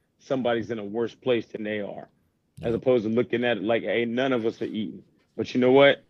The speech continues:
Speaker 1: At, at least I'm not an immigrant." Right?
Speaker 2: That's what they're
Speaker 1: So
Speaker 2: doing. That's what I,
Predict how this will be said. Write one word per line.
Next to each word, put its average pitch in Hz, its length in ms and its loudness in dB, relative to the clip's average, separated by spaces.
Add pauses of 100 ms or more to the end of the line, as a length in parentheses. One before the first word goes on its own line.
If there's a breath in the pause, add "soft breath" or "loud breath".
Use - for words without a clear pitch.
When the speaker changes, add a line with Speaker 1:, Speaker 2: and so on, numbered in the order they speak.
(260)
Speaker 1:
At, 120 280 2
at 120 140 0
least 127 260 -2
I'm 120 160 -4
not 113 180 -6
an 110 80 -8
immigrant." 104 400 -10 (600)
Right? 113 140 -4
Speaker 2:
That's 117 200 0
what 127 120 6
they're 120 100 6
Speaker 1:
So 113 40 2
Speaker 2:
doing. 107 220 -2
That's 135 220 -2
what 147 160 0
I, 131 140 0